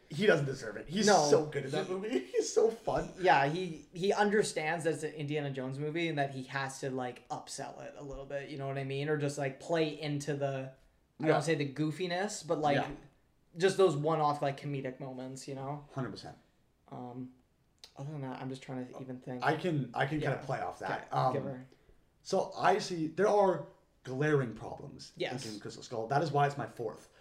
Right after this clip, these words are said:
Speaker 1: But I'm gonna do a little attack on,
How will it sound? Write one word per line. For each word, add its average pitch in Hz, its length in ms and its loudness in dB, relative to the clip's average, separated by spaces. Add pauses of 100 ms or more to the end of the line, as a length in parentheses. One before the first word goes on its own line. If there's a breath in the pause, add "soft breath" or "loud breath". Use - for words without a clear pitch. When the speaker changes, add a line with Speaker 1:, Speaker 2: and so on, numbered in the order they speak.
(480)
Speaker 1:
But 202 280 4 (480)
I'm 175 100 2
gonna 185 160 6
do 156 280 -2
a - 20 -2
little 170 280 0
attack 143 420 -6
on, 135 140 -6